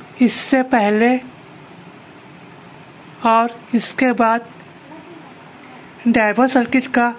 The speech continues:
output voltage देखते हैं कि कितना volt आ रहा है। तो multimeter से हम इसका output voltage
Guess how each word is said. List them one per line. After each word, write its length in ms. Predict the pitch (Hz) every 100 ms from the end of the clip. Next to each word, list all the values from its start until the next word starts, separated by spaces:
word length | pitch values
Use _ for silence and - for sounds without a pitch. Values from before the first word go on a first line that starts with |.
| - 247
output 400 | 226 214 - 254
voltage 520 | 233 233 254 262 - - - - - -
देखते 300 | 233 233 269
हैं 100 | 262
कि 140 | 247 254
कितना 360 | 254 233 262 254
volt 400 | 240 240 - - - -
आ 160 | 208 202
रहा 200 | 240 247
है। 140 | 285 262 - - - - - - - - - -
तो 180 | 240 247 240 -
multimeter 680 | 226 214 214 269 254 254 247
से 260 | 254 247 247 - - -
हम 200 | 240 233
इसका 380 | - - 254 254 - - -
output 380 | 226 208 - 277
voltage 480 | 233 220 262 262